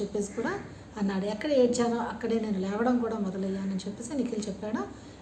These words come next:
ఆ చెప్పిన తీరు విధానం అయితే చాలా బాగుంది. మీకు ఎంతమందికి నిఖిల్ జర్నీ వీడియో నచ్చింది, ఎంతమందికి నచ్చలేదు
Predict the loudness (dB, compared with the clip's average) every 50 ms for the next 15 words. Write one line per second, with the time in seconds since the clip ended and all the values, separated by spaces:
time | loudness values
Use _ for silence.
0 | 0 2 2 4 4 4 4 2 0 0 4 6 6 8 8 8 8 6 4 2
1 | 0 0 -2 -2 -2 -2 -2 -2 -2 -2 -2 -2 -2 -2 -2 0 0 2 4 4
2 | 4 4 4 0 0 0 0 0 -2 -2 -4 -4 -4 -4 -4 -6 -8 -14 -18 -18
3 | -18 -18 -20 -20 -20 -10 -2 0 2 2 2 2 2 2 2 4 4 4 4 4
4 | 4 4 4 4 4 2 0 0 0 0 2 2 2 2 2 2 2 2 2 2
5 | 2 2 0 0 0 0 0 0 0 -2 -2 0 2 2 2 2 0 -2 -4